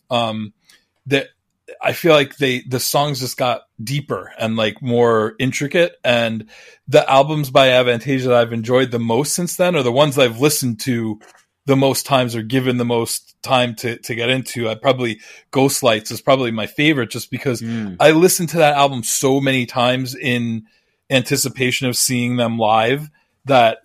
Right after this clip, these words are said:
Speaker 1: that album is just, like, ingrained in my head. Um, I just,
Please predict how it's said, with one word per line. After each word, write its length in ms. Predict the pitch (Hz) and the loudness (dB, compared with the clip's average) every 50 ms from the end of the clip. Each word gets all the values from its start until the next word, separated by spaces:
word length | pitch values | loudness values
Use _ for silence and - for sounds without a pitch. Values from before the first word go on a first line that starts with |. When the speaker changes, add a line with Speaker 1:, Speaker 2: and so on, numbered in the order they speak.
| _ _ - | _ _ 2
Speaker 1:
that 220 | 139 131 127 123 | 4 4 4 6
album 440 | 127 123 120 120 117 117 113 110 110 | 6 6 6 6 4 0 -2 -4 -6
is 120 | 104 107 | -6 -8
just, 280 | 107 113 110 - - - | -8 -8 -8 -8 -4 -2
like, 300 | 120 110 104 101 - - | -2 -2 -2 -4 -6 -6
ingrained 540 | - 131 120 117 131 127 127 123 120 117 110 | -4 -4 -4 -2 -2 0 0 0 0 -2 -4
in 100 | 107 107 | -6 -6
my 120 | 107 98 92 | -8 -8 -6
head. 340 | - 131 123 110 101 98 107 | -2 -2 0 0 -2 -4 -8
Um, 380 | 101 110 110 107 101 101 104 | -8 -6 -6 -6 -8 -8 -10
I 140 | 107 107 107 | -12 -12 -12
just, 320 | 110 113 104 - - _ | -12 -12 -12 -14 -14 _